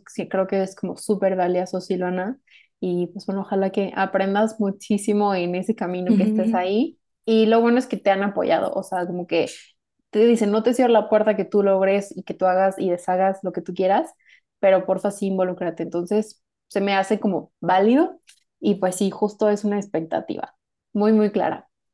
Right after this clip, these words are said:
Speaker 1: ¿Y cuándo tú has puesto una expectativa a ti misma, este,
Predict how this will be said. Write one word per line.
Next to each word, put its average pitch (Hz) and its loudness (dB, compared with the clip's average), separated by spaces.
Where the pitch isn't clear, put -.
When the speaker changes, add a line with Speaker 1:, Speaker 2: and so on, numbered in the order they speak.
Speaker 1:
¿Y 233 -2
cuándo 277 4
tú 285 2
has 226 0
puesto 240 0
una 233 4
expectativa 208 -2
a 196 -4
ti 190 -4
misma, 190 -4
este, 185 -2